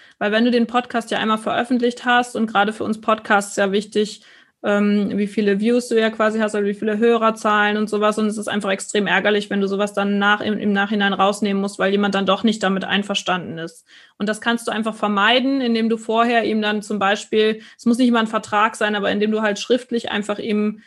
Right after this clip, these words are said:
ähm, zukommen lässt, was du damit vorhast und er da zustimmt. Und man macht es halt immer vertraglich, damit du halt am einfachsten nachweisen kannst, dass dieser Prozess quasi passiert ist.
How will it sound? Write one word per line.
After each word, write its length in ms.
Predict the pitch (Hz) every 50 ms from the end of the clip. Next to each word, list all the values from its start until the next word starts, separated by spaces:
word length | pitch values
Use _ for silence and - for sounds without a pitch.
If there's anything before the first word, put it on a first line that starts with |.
| - - _ _ _
ähm, 600 | - 202 202 202 202 202 202 208 202 196 - - 202
zukommen 400 | - - 247 - 254 233 233 226
lässt, 200 | 226 233 - -
was 140 | 214 214 -
du 80 | 220
damit 240 | 208 214 214 214 202
vorhast 460 | - - 226 226 226 233 233 233 -
und 100 | 226 214
er 80 | 202 202
da 180 | 196 202 202
zustimmt. 800 | 202 - - 240 247 233 - - - 214 208 214 233 269 302 - - _ _ _ _ _ _ -
Und 80 | - 214
man 300 | 220 226 226 220 214 -
macht 280 | 226 247 269 - -
es 120 | 262 - 254
halt 120 | 233 220
immer 180 | 226 226 214 214
vertraglich, 600 | - 220 214 - - 220 240 269 - 285 262 -
damit 300 | - 220 220 220 220 240
du 60 | 226
halt 100 | 208 202
am 100 | 202 190
einfachsten 480 | 104 214 226 226 233 220 226 - -
nachweisen 560 | 202 196 196 208 214 220 196 190 190 196 196 196
kannst, 380 | - 202 190 196 190 190 -
dass 100 | 196 196
dieser 220 | - 202 202 196 190
Prozess 400 | 190 202 190 190 196 196 190 -
quasi 260 | - 190 185 190 190
passiert 560 | 190 - 196 185 - - 208 202 208 208 208
ist. 380 | - - 202 214 214 - _